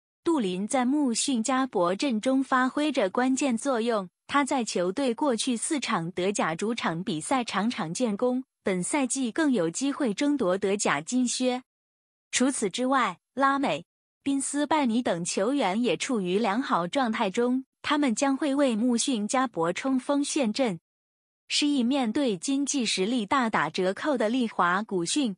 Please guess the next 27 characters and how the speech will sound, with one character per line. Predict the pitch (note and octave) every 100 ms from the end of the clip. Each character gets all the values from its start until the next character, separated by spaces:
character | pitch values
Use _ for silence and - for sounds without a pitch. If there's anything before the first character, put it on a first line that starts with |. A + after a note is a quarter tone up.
| _
穆 | - E4 C#4
逊 | - C#4 G#3+
加 | C#4+ C#4
伯 | B3+ F#3 G#3
主 | G#3 C4+
场 | A#3+ F#3+ E3+
称 | - C#4+ D#4
雄 | - F#3+ G#3+ F#3
无 | G3+
悬 | B3+ E3 E3+
念。 | B3 G#3 - _ _ _ _ _ _
利 | C#4+ C4+
华 | A#3 G3+ G3+
古 | A3 F3+
逊 | F#3+ C#4+ B3
多 | D4 D4+
年 | A#3 G3+
来 | G#3+ G#3
一 | C4+ A3+
直 | F#3 F#3+
是 | - B3+
德 | G3+ A3
甲 | A3 E3+ D#3+
实 | - F#3+
力 | A#3+ C#4 A#3
分 | D#4 A#3+
子， | - D#3